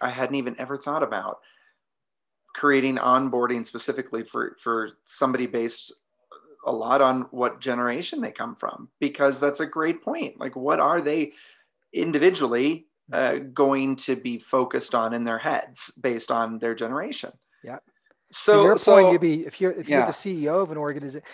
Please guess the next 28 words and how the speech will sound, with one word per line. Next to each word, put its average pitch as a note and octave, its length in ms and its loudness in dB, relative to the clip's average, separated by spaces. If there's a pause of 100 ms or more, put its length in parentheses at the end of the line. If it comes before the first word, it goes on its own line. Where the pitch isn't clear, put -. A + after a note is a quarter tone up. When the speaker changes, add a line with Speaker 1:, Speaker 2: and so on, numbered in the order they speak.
(120)
Speaker 2:
all E3 80 -6
right, - 80 -10
so D#3+ 120 -6
if D#3+ 100 -12
you're A3 160 4
a, G3 160 -2
if D#3+ 120 -16
you're, A3 240 2 (240)
if - 160 -12
you C4 140 0
are, G3+ 200 -4
go G#3 140 -4
out G3+ 140 2
and F3+ 100 -8
you F#3 60 -4
get G#3+ 160 -4
this G3+ 160 -8
incredible G3+ 800 -6
baby G#3 340 -6
boomer, E3+ 340 -8
right? F#3 300 -2 (640)
They're G#3 200 2
on G3 200 0
part G3+ 240 0
of G3+ 60 -2
their G3+ 80 2
onboarding G3+ 480 0
experience, A3 720 -8